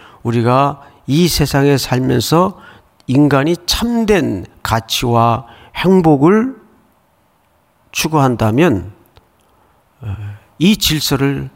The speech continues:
어, 이 원리를 순종해서 사는 것이 이 가나안 땅에서의 삶이에요. 그래서 이 백성들을 가나안 땅으로 들여보내는데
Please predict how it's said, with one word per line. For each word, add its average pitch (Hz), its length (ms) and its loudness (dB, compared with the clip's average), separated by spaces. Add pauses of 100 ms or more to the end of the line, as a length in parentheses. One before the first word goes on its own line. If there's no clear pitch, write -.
(560)
어, 92 220 -8
이 185 160 2
원리를 135 640 0 (300)
순종해서 185 720 0
사는 139 360 0
것이 175 400 0 (240)
이 135 180 2
가나안 120 640 0
땅에서의 123 520 -2
삶이에요. 85 680 -6 (1000)
그래서 165 200 2
이 165 180 0
백성들을 139 840 0 (460)
가나안 120 440 -2
땅으로 120 520 -2
들여보내는데 117 960 0